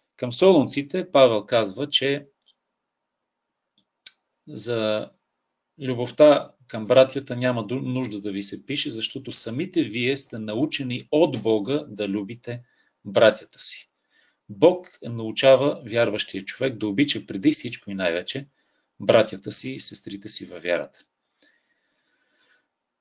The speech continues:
Любовта към всички светии, а, също така е знаково да отбележим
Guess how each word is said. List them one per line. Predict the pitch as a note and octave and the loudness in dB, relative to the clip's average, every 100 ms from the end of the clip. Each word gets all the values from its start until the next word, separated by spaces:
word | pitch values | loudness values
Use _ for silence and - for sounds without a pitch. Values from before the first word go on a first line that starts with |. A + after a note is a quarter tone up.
| - | 0
Любовта | C3+ B2+ B2+ G3+ | 2 4 6 4
към | G3 D#3 | 6 0
всички | - A3 - | 0 -2 -2
светии, | B2+ A2 A2 A2 A#2+ G3+ G#3 - - _ _ | -2 -4 -4 -2 0 0 -6 -14 -20 _ _
а, | C3 B2 A#2+ A#2 | -8 -4 -2 -2
също | - C#3+ C3+ A2+ | -2 -2 -4 -10
така | A2 - A2+ | -8 -2 0
е | G2 | 0
знаково | A2+ G#2+ A2+ A2+ C#3 | -2 -6 -6 -8 -6
да | A2+ G#2+ G#2+ - _ _ | -6 -8 -10 -14 _ _
отбележим | G#2 _ G2+ B2 B2 B2+ | -20 _ -4 -4 -4 -8